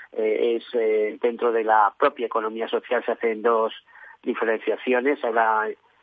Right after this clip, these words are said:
empresas, eh, eh,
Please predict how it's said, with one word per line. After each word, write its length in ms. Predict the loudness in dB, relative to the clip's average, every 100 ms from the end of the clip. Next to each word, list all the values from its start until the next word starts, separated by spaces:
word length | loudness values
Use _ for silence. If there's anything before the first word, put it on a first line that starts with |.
| -12
empresas, 840 | -6 -2 0 4 6 6 4 0 -4
eh, 800 | -2 -2 -4 -6 -6 -8 -12 -18 -20 _ _ -6
eh, 580 | -2 -2 -2 -4 -6